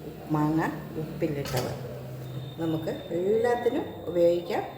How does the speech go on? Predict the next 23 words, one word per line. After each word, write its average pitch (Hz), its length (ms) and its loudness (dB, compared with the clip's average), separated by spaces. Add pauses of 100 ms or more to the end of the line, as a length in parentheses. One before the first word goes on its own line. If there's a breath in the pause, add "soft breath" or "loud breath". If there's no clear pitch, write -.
(600)
നമുക്ക് - 260 -2 (840)
ചാലിച്ച് 156 380 0
കൂട്ടാനോ, 143 420 0 (300)
ഇനി 147 180 2
ഇടയ്ക്ക് 147 240 -2
ഒരു 143 160 -2
ചമ്മന്തി 147 380 4
അരയ്ക്കണമെന്ന് 147 420 2
വെച്ചാൽ 143 320 -6
അതിനോ, 147 280 0 (720 loud breath)
എന്തിനും. 175 360 -2 (300)
പിന്നെ 156 240 0 (160)
നമുക്ക് 156 280 0 (500 loud breath)
ഇത് 147 200 -4
കൂട്ട-, 151 320 -2 (140)
പിന്നെ 143 340 0
ചക്കക്കുരു 151 460 0
മാങ്ങ 151 180 2 (120)
വെക്കണോ, 147 280 -2 (320)
അതൊക്കെ 147 400 -4 (100)
ചെയ്യാൻ 143 240 -2 (100)
നമുക്ക് 143 280 -2
സാധിക്കും. 143 360 0